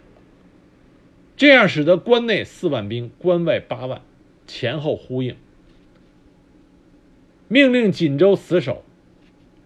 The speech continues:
不能退到宁远。满桂兵力向前，啊，这个出兵向前，援助锦州。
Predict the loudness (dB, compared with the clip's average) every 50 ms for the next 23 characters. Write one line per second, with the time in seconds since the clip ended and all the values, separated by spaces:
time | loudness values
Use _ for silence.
0 | _ _ _ _ _ _ _ _ _ _ _ _ _ _ _ _ _ 2 4 4
1 | 4 4 2 -2 -4 -4 -2 0 0 0 0 -2 -6 -8 -10 -12 -14 -14 -16 -18
2 | -20 _ _ _ _ _ _ _ _ _ _ _ _ _ _ _ _ _ _ _
3 | _ _ _ _ _ _ -6 0 0 2 2 2 2 2 2 2 2 0 -6 -16
4 | _ -6 -4 -4 -2 -2 -4 -4 -6 -6 -8 -10 -10 -10 -12 -14 -14 -14 -14 -18
5 | _ _ _ -20 -20 -20 -20 -20 _ -20 -20 -16 -14 -12 -10 -10 -10 -10 -12 -14
6 | -18 _ _ -20 _ -20 -20 -20 _ _ _ _ -12 -12 -12 -12 _ _ -20 _
7 | _ -20 _ -6 -2 -2 0 0 0 -2 -2 -2 -4 -6 -6 -12 -12 -14 -14 -18
8 | _ _ _ -8 -6 -4 -4 -2 -4 -4 -6 -10 -14 -14 -16 -18